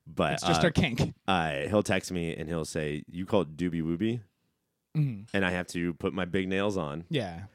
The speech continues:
Speaker 1: Uh, and then I go to wherever you are, and I'm just like, uh, "This is Mike, and he is, uh, wh-, why are you treating him like this?"
Speaker 2: Yeah,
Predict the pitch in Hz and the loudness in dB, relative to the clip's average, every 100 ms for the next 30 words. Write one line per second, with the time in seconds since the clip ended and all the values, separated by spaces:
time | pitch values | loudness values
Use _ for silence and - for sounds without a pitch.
0 | _ _ 82 80 80 87 85 87 82 85 | _ _ -2 0 -2 -2 -2 -2 -2 0
1 | 80 78 80 78 73 65 62 - 76 65 | 0 -2 -2 -2 -2 -4 -6 -8 -8 -8
2 | 69 71 69 65 69 67 69 _ _ _ | -8 -8 -10 -12 -8 -8 -10 _ _ _
3 | 92 95 92 98 113 - 151 147 120 123 | -2 0 0 -2 -4 -6 -6 -2 0 0
4 | 160 - 113 107 101 110 110 110 101 - | 0 -2 -6 -6 -2 0 0 0 -2 -2
5 | 92 87 82 87 95 95 92 104 127 135 | 0 2 2 2 2 2 2 2 2 0
6 | - 107 - 127 131 135 135 143 147 143 | 0 -4 0 0 2 2 0 2 2 2
7 | - - _ _ _ _ _ - 123 | -2 -8 _ _ _ _ _ -8 -6